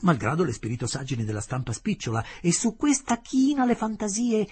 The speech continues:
si sfrenarono nelle più strampalate invenzioni di una ittiologia immaginaria.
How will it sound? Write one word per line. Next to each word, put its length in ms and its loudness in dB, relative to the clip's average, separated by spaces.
si 220 0
sfrenarono 1160 -2
nelle 180 4
più 140 2
strampalate 640 -2
invenzioni 880 -4
di 180 -2
una 200 2
ittiologia 1080 0
immaginaria. 960 -6